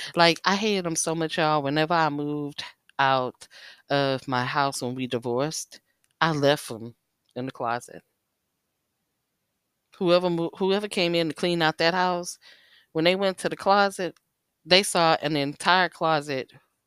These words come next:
full of clothes that I did not want. I refused to bring them with me 'cause I had no plans on b-, wearing that shit ever again.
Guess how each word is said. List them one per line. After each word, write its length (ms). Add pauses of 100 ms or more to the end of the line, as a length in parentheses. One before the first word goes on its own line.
(180)
full 560
of 60
clothes 560 (680)
that 360 (1300)
I 100
did 160
not 180
want. 280 (1900)
I 80
refused 720
to 80
bring 260
them 140
with 160
me 100
'cause 240
I 120
had 260
no 680
plans 520
on 200
b-, 100
wearing 320
that 140
shit 220
ever 320
again. 440